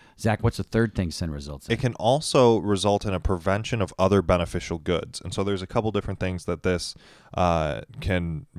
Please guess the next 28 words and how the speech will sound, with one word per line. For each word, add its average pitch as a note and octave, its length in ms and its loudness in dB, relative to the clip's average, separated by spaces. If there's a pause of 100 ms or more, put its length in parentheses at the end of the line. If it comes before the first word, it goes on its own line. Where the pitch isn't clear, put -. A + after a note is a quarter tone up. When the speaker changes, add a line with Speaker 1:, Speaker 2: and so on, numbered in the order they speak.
Speaker 2:
be. G2+ 320 4 (320)
And A2+ 180 4
one D3 80 6
of F#3 80 2
the C3 60 4
main A#2 340 2
ones F#2 220 2
is F2+ 120 0
it G2+ 120 2
really D3 260 4
prevents G2 500 0
your F#2+ 200 -2
intimacy F2+ 500 -4
with D#2+ 220 -6
God. E2 360 0
And G#2 140 -2
so A2+ 140 6
I, G#2+ 140 4 (100)
I G#2 80 -2
do A2+ 120 4
wanna A#2+ 160 4
make A2 180 0
an A2 60 -4
important A2 360 0
distinction G#2+ 420 -2
here F2+ 240 -4 (280)
that G#2 120 2
it, G#2 120 -2